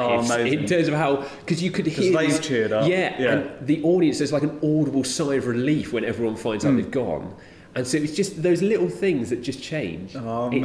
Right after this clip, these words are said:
Speaker 1: man.
Speaker 2: so ridiculous. It's absolutely
Speaker 1: It's funny,
Speaker 2: amazing.
Speaker 1: innit? What was, uh, like, I had, um,
Speaker 2: <laughs>
Speaker 1: I was doing a show in Edinburgh once, and,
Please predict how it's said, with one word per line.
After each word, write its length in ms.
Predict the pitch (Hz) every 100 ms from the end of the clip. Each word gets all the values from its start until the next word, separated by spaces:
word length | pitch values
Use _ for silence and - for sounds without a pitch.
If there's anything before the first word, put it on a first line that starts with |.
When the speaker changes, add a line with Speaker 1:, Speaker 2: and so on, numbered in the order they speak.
| 123
Speaker 1:
man. 20 | 120
Speaker 2:
so 260 | 113 202
ridiculous. 720 | 190 165 - - - 160 156
It's 140 | 120 160
absolutely 320 | 156 - 139
Speaker 1:
It's 80 | -
funny, 180 | 147 143
Speaker 2:
amazing. 200 | 127 -
Speaker 1:
innit? 360 | - - -
What 160 | 170 170
was, 220 | 160 - -
uh, 80 | 156
like, 220 | 156 151
I 160 | 170 165
had, 320 | 147 131 120 117
um, 160 | 113 131 -
Speaker 2:
<laughs> 160 | - 143
Speaker 1:
I 40 |
was 100 | 139
doing 160 | 151 127
a 40 |
show 280 | 120 135 120
in 240 | 117 117
Edinburgh 340 | 113 135 113 107
once, 440 | 117 110 - - -
and, 300 | 113 113 113